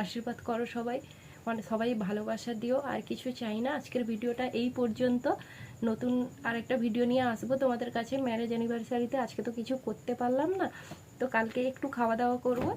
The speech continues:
সেই ভিডিও নিয়ে পরের ভিডিওতে আসছি। টাটা, সবাই ভালো থেকো, সুস্থ থেকো, আর আমাকে সবাই মনে রেখো। টাটা। ভিডিওটা শেষ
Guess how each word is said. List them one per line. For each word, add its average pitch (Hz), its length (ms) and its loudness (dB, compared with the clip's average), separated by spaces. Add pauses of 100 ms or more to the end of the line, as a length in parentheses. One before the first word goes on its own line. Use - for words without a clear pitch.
(220)
সেই 233 200 0
ভিডিও 214 340 2
নিয়ে 269 120 4 (100)
পরের 220 220 2 (180)
ভিডিওতে 214 360 -2 (120)
আসছি। - 300 -10 (520)
টাটা, 208 300 0 (180)
সবাই 233 200 0 (100)
ভালো 220 220 2
থেকো, 220 160 -4 (120)
সুস্থ 214 240 -4 (140)
থেকো, 196 220 -4 (220)
আর 233 160 0
আমাকে 214 300 -2
সবাই 233 200 2 (100)
মনে 220 240 2
রেখো। 214 240 -6 (1300)
টাটা। - 240 -8 (680)
ভিডিওটা 269 300 10 (100)
শেষ 254 140 6